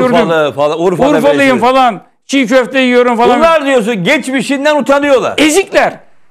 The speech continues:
Speaker 1: Beyaz olmaya çalışan Michael Jackson gibiler.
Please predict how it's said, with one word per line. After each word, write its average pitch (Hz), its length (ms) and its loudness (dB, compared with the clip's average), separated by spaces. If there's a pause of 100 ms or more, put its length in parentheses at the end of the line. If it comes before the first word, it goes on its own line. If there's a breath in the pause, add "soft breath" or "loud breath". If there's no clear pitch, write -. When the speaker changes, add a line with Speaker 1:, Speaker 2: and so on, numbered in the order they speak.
(260)
Speaker 1:
Beyaz 311 400 0
olmaya 294 340 2
çalışan 269 420 0
Michael 277 380 0
Jackson 247 340 0
gibiler. 180 340 -2